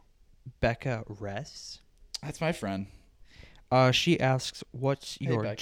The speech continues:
Speaker 1: dream job for filmmaking slash dream project?"
Speaker 2: That's awesome. That's a cool question.
Speaker 1: Well, mine's just to be a union cinematographer and to be doing a lot of movies that show the true humanity of human beings.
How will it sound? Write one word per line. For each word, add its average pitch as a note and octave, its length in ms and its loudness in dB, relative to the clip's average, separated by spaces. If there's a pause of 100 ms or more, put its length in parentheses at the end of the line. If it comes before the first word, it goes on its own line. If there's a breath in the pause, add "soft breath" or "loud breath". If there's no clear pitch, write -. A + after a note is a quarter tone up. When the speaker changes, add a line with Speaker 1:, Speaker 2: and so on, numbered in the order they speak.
Speaker 1:
dream C#3+ 380 4
job A2 480 2
for - 160 -8
filmmaking G#2 880 -6
slash - 520 -8
dream G#2 360 -8
project?" - 560 -12 (180)
Speaker 2:
That's F3 220 -6
awesome. G2+ 480 -4
That's - 180 -12
a - 60 -14
cool - 180 -12
question. A#2+ 460 -10 (340)
Speaker 1:
Well, A#2 340 6
mine's A#2+ 340 0
just A#2 260 -2
to A2+ 80 -10
be A2 280 -2
a G#2+ 120 -2
union A2+ 600 -2
cinematographer G2+ 1040 -8 (500 soft breath)
and G#2 320 -6
to A#2+ 100 -4
be A2 200 -4
doing G2+ 540 -6
a G2 440 -8 (120)
lot G#2 340 -4
of G2 440 -6 (240)
movies D#3 560 0
that A#2+ 260 -4
show A#2+ 360 -2
the G#2+ 200 -4
true C#3 420 -2
humanity G#2+ 840 -6
of G#2 140 -8
human G#2 440 -8
beings. E2+ 680 -16